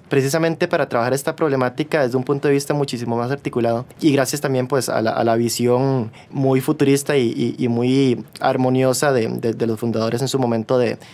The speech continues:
de la Asociación Empresarial para el Desarrollo, que, pues, a-, ahora, eh, hoy puede sonar todo esto como, como algo cotidiano y algo día a día, pero estamos hablando de que hace unos veintiún años que se, que se fundó la asociación,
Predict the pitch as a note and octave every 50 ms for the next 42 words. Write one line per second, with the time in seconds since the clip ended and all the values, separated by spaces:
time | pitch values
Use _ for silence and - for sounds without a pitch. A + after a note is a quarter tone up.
0 | - - - - - - A2 A#2 A2+ A2+ A2+ C3+ A#2+ - A#2 A2+ G#2 - A#2 A#2
1 | A2+ B2+ B2 C3 B2 B2+ B2+ - C3+ C#3+ C#3+ C#3+ D#3+ D#3+ D#3+ D3+ D#3+ F#3+ - -
2 | A2+ - - - - - - - - - - - C3+ A#2+ A2+ A2+ A2 A2 - -
3 | B2+ A#2+ A#2+ B2+ C3+ D3 D#3+ D#3+ D3+ D3+ - - - B2+ A#2 - - - C#3 C#3
4 | C#3+ C#3+ D3 D3 - - D#3 D3 D3 D3 E3 D#3 D#3+ D3+ D3 - - C3 C3 C3+
5 | C3+ C#3 C#3 - D#3 D3+ D#3+ C#3+ B2+ A#2+ A2 - A#2 A2+ A#2 A2+ B2 B2 C#3 -
6 | - - D3+ C#3+ C#3+ C#3+ C#3+ D3 C#3+ C#3+ C#3 C#3 C#3 D3 D3 D3 D3 C#3+ C#3+ C#3
7 | D3 E3+ - F#3+ D3+ A#2 A2+ - - - - - - C3 B2 B2+ C#3 C3+ C3 C3
8 | C#3 C#3+ C#3 B2+ - A#2+ A#2+ - C#3 C3+ B2+ G#2 - - - - C3 C3+ C3+ C3
9 | C#3 C3+ A#2 - C#3 C#3 C#3 C#3 C#3 D3 D#3 - - A2 - G#2+ A2 A#2 - -
10 | A2 - A2 - A#2+ A2+ A2+ A#2+ A#2+ C3 B2+ B2+ - C3+ D3 E3 D#3 - D3 C#3+
11 | E3